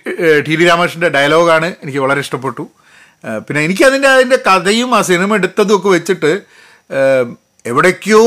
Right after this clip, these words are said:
എഴുതാതെ പറയാതെ കാണിക്കാതെ പോയ ചില കാര്യങ്ങൾ അതിൻ്റെ ഉള്ളിൽ നിന്ന് നമുക്ക് കണ്ടെത്താൻ കഴിയുമെന്ന് എനിക്ക് തോന്നി. ഇത് എൻ്റെ ചിലപ്പോൾ സിനിമ കണ്ടിട്ടുള്ള അതിൻ്റെ ഒരു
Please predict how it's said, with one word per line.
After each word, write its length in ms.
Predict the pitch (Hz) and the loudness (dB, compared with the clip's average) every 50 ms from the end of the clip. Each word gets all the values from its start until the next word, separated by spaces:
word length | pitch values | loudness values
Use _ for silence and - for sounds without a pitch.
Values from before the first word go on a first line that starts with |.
| 254 254 | 6 6
എഴുതാതെ 580 | 226 208 208 214 220 220 233 220 220 214 240 240 | 4 4 4 4 4 4 4 2 2 2 0 0
പറയാതെ 680 | 214 226 185 185 196 202 208 202 202 208 208 208 262 | 0 0 0 2 2 2 4 4 4 2 2 2 0
കാണിക്കാതെ 720 | 254 269 214 202 208 214 196 - - 214 202 202 196 202 262 247 | 0 2 0 0 0 -2 -4 -2 0 2 2 2 2 2 0 0
പോയ 320 | 247 208 196 202 214 226 233 226 | 0 -2 0 2 4 4 2 2
ചില 180 | 214 214 208 208 202 185 | 2 2 2 2 2 2
കാര്യങ്ങൾ 460 | 196 180 185 190 190 185 180 185 226 262 - - _ _ _ _ - - - - | 2 2 2 2 0 0 0 0 0 0 -4 -10 _ _ _ _ -20 -20 -4 -4
അതിൻ്റെ 280 | 180 180 202 208 208 208 | 2 2 2 4 4 2
ഉള്ളിൽ 200 | 202 202 208 202 | 4 4 2 2
നിന്ന് 120 | 208 214 | 2 0
നമുക്ക് 380 | 196 180 180 185 180 - 196 220 - - _ _ _ _ _ | 2 2 2 0 0 0 0 -2 -2 -4 _ _ _ _ _
കണ്ടെത്താൻ 500 | - 151 156 165 175 175 175 - 175 175 175 | -4 -4 0 0 -2 -2 0 -2 -4 -4 -4
കഴിയുമെന്ന് 720 | - - 143 143 135 135 147 151 160 180 180 165 160 151 147 | -4 -4 -4 -4 -4 -4 -6 -4 -2 -2 -2 -2 -4 -4 -4
എനിക്ക് 240 | 135 127 120 135 120 | -6 -6 -8 -8 -8
തോന്നി. 260 | 110 104 104 104 101 - _ _ _ _ _ _ _ _ _ _ _ _ _ _ _ _ _ _ - | -8 -8 -10 -12 -14 -18 _ _ _ _ _ _ _ _ _ _ _ _ _ _ _ _ _ _ -6
ഇത് 120 | 135 143 143 151 - - _ _ _ _ _ | -2 -2 -2 -2 -4 -6 _ _ _ _ _
എൻ്റെ 280 | - 123 131 147 156 165 156 143 - | -8 -6 -2 0 2 2 2 0 -2
ചിലപ്പോൾ 260 | 151 147 131 139 143 | -4 -4 -4 -4 -4
സിനിമ 220 | 139 147 135 143 147 | -4 -2 -2 0 -2
കണ്ടിട്ടുള്ള 400 | 139 135 135 143 139 135 139 139 131 | -2 -2 -6 -6 -6 -4 -2 -2 0
അതിൻ്റെ 240 | 123 127 135 135 135 | -2 -2 -4 -4 -2
ഒരു 140 | 131 135 | -2 -2